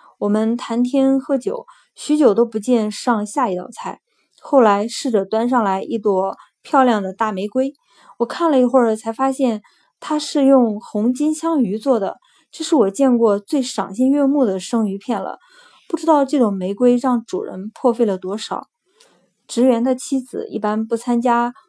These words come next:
公司的社交活动，通常会待在家里。一位日方高管对我说起乡下的生活：一位丈夫经常在晚上八点半到九点之间回家。他妻子说，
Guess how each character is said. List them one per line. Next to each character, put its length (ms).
公 180
司 180
的 180
社 180
交 180
活 160
动， 220
通 180
常 240
会 120
待 180
在 120
家 220
里。 220
一 80
位 180
日 180
方 240
高 200
管 260
对 140
我 160
说 220
起 200
乡 240
下 120
的 120
生 280
活： 240
一 80
位 160
丈 280
夫 160
经 240
常 240
在 220
晚 180
上 320
八 160
点 200
半 260
到 260
九 300
点 200
之 160
间 280
回 180
家。 300
他 220
妻 220
子 160
说， 340